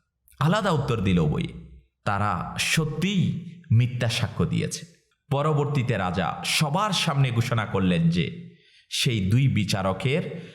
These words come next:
শাস্তি দেখার জন্য অমুক ময়দানে একত্রিত হয়ে যান। সমস্ত জনতার সামনে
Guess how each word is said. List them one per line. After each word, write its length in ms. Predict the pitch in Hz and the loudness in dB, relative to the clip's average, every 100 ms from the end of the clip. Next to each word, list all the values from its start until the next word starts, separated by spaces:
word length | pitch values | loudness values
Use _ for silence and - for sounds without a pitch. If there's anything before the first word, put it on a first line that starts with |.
| - | -10
শাস্তি 520 | - - 160 - 160 | -2 0 0 0 0
দেখার 380 | 127 113 117 107 | 0 0 -2 0
জন্য 260 | 110 98 95 - - | 2 4 4 2 2
অমুক 300 | 135 175 170 123 | 4 6 4 2
ময়দানে 560 | 123 120 123 147 110 82 - - - - | 2 0 -2 0 0 -2 -6 -12 -18 -6
একত্রিত 560 | 123 - 175 170 127 104 | -4 0 0 2 2 2
হয়ে 280 | 98 82 | 2 2
যান। 240 | 69 - - - _ _ _ _ _ _ - | 0 -4 -8 -16 _ _ _ _ _ _ -10
সমস্ত 560 | - 139 117 120 - | -4 2 4 4 2
জনতার 500 | 107 95 101 92 92 | 0 2 2 2 0
সামনে 460 | 85 - 90 85 67 | -2 -2 2 2 2